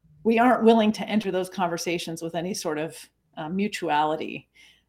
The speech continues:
And that makes them almost impossible. So this is not a Pollyanna, everything's gonna be fine in the end kind of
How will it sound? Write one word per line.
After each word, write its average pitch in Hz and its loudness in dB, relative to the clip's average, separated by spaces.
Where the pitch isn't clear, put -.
And 202 2
that 185 8
makes 196 0
them 170 -4
almost 180 0
impossible. 147 -6
So 233 8
this 226 8
is 233 2
not 247 10
a 247 4
Pollyanna, 226 6
everything's 220 4
gonna 220 4
be 208 2
fine 202 2
in 196 -2
the 185 -4
end 185 -2
kind 185 -2
of 185 -4